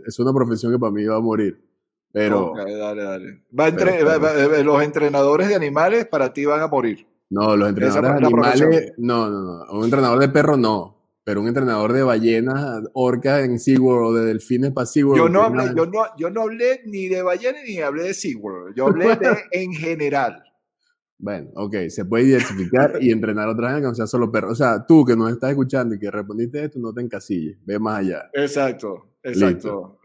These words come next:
Speaker 2: Ve, ve
Speaker 1: Ah,
Speaker 2: más allá.
Speaker 1: hay dos personas que quisieran aprender a, o algo asociado a ser atletas profesionales. Hay uno que dijo atletas profesionales genéricos y otro que fue más específico y quisiera aprender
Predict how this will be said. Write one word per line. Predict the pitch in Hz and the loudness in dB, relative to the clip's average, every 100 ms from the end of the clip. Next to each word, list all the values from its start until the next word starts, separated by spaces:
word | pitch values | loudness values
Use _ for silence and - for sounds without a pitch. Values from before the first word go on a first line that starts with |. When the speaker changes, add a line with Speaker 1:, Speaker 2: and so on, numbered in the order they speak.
| 120 | -4
Speaker 2:
Ve, | 139 | 0
ve | 151 | 2
Speaker 1:
Ah, | 110 120 | 2 2
Speaker 2:
más | 180 160 | 0 -4
allá. | 143 101 82 _ _ | -6 -6 -10 _ _
Speaker 1:
hay | 107 120 | 0 4
dos | 143 139 | 4 4
personas | 147 147 151 151 | 2 4 2 4
que | |
quisieran | 123 117 117 | 2 -2 -2
aprender | 131 127 110 110 | -2 -4 -4 -4
a, | 127 - - | -4 -8 -10
o | 117 113 107 - _ _ | -6 -4 -6 -10 _ _
algo | 113 117 | -4 -2
asociado | 135 131 127 135 135 | 0 -2 -2 0 0
a | 117 | -2
ser | 117 117 - | -4 -6 -6
atletas | 123 117 120 127 | -8 -4 -4 -4
profesionales. | 135 135 117 - 101 92 73 - - _ | -6 -8 -8 -8 -6 -6 -10 -14 -20 _
Hay | 98 98 | -2 0
uno | 127 | 2
que | 120 | 2
dijo | 110 110 131 | 2 2 2
atletas | 110 101 107 127 | 0 -2 -2 0
profesionales | 135 123 113 101 120 | -2 -2 -6 -2 -2
genéricos | 120 117 135 156 170 - | 0 2 2 2 0 -2
y | 110 | -2
otro | 107 117 | -2 0
que | 127 | -2
fue | 120 | -2
más | 110 127 | -4 -4
específico | 131 110 131 139 151 | -4 -4 -2 0 0
y | 131 | 0
quisiera | 104 - 110 | -4 -6 -6
aprender | 123 110 107 143 - | -4 -2 0 -2 -4